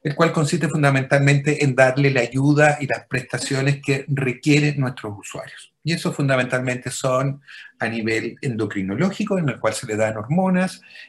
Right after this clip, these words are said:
eh, con apoyo psicológico, hay kinesiólogo, um,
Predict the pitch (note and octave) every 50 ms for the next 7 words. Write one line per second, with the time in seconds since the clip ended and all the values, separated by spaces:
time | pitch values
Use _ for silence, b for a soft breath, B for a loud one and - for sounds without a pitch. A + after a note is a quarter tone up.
0 | b _ - A2 A2+ A2 A2+ A#2 A2 - C3+ B2 A#2+ A2+ A2+ A#2+ A#2 A#2 A2 -
1 | - - - B2 B2+ D#3 E3+ E3 E3+ - - D#3 D3 - - - D#3 D#3 D#3 D#3
2 | D#3+ D#3 D#3 D3+ - C3 B2+ A#2+ B2 B2 - - - A2 G#2+ G#2+ A2 - - A3+
3 | G#3 G3 F#3+ F#3 F3+ F3+ F3+ F3+ F3 E3+ E3 D#3+ E3 E3+ E3 E3 E3 E3 D#3+ D3+
4 | - - C#3+ C#3+ C#3 C#3+ D3 -